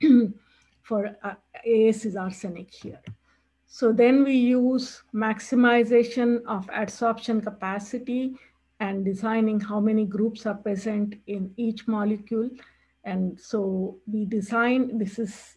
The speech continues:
again used as a single objective problem. We didn't have multiple objectives, but, and we didn't consider uncertainty because we didn't have enough information.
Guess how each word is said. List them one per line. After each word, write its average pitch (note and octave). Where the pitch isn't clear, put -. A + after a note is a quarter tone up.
again A3+
used A3
as G3
a F#3+
single A#3+
objective B3
problem. B3
We A#3
didn't G#3+
have G#3
multiple G3+
objectives, A3+
but, G3+
and G3
we G3+
didn't F#3+
consider F#3
uncertainty A3+
because G3+
we F#3+
didn't F#3
have F#3
enough F3
information. F3+